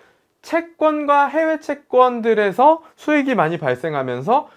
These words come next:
수익률을 전체적으로는 유지할 수가 있었습니다. 그래서 국민연금은 설립 이후 연평균 누적 수익률이 오점삼 퍼센트 정도 되는 수준으로 관리가 되고 있는데 이렇게 국민연금의 수익률이 관리가 잘 되고 있는 이유는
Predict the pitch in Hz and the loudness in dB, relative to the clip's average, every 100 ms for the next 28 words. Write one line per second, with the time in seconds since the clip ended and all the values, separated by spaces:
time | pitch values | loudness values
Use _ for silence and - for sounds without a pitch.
0 | _ - 302 302 277 247 240 - 143 175 | _ -10 -6 -4 -4 -4 -6 -8 -8 -4
1 | 165 143 139 123 147 165 98 _ _ _ | -4 -4 -4 -4 -4 -6 -8 _ _ _
2 | - 180 185 233 220 214 156 - 123 107 | -4 -4 0 -2 -2 -2 -2 -2 -14 -12
3 | 98 90 _ _ _ _ _ 156 180 202 | -16 -16 _ _ _ _ _ -4 -4 -4
4 | 170 214 233 233 208 208 208 208 277 240 | -4 -4 -2 -2 0 -2 -2 -2 -4 -2
5 | 180 175 131 151 220 214 190 131 139 180 | -4 -2 -2 -2 -6 -4 -6 -6 -8 -8
6 | - 180 165 151 123 175 285 - _ - | -8 -6 -6 -8 -6 -4 -6 -10 _ -6
7 | 143 151 214 202 233 277 269 247 226 208 | -4 -2 -6 -4 -6 -2 -2 -2 -6 -4
8 | 214 - _ 135 127 135 190 196 117 139 | -6 -6 _ -8 -6 -2 -4 -2 -6 -4
9 | 233 262 _ _ 214 220 233 202 196 131 | -6 -8 _ _ -10 -6 -2 -2 -2 -2
10 | 135 175 135 131 123 107 120 240 - _ | -2 -2 -2 -4 -6 -6 -4 -4 -6 _
11 | _ 202 254 262 262 269 277 _ - 196 | _ 2 2 2 0 0 0 _ -4 -2
12 | 214 269 262 247 240 233 240 226 240 254 | -2 -4 0 0 0 -4 -2 0 0 0
13 | 254 - 277 262 254 240 139 170 220 214 | -4 -4 -4 -2 -4 -4 -4 0 0 0
14 | 143 165 160 139 180 147 170 123 123 175 | -2 -2 -2 -2 -2 -2 -6 -6 -4 -2
15 | 277 | -4